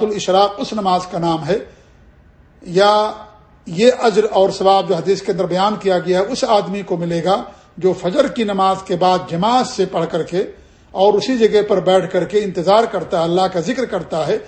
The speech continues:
اور سورج نکلنے کے بعد پڑھتا ہے تو اس آدمی کو یہ اجر ملے گا۔ لہذا یہ جو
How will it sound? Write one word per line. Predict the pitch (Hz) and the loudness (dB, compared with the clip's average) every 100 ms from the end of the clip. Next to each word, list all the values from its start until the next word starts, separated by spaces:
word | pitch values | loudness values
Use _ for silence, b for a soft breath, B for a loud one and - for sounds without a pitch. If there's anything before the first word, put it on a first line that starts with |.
| B B - | B B -2
اور | 247 247 - | 2 2 4
سورج | 202 190 | 2 2
نکلنے | 185 190 190 208 | 0 -2 -2 -4
کے | 196 | -4
بعد | 160 190 247 | 2 2 2
پڑھتا | - 170 185 170 | 0 -2 0 2
ہے | 180 214 B B - | 2 0 B B -2
تو | 269 302 | 0 0
اس | - 208 | -2 0
آدمی | 185 180 190 | 0 -2 -6
کو | 196 214 | -4 -4
یہ | 208 | -2
اجر | 156 147 | -4 -8
ملے | 143 131 110 | -8 -8 -8
گا۔ | 104 - _ _ _ _ | -10 -14 _ _ _ _
لہذا | 160 170 185 220 196 | -4 0 2 4 4
یہ | 220 269 | 4 2
جو | 220 | 4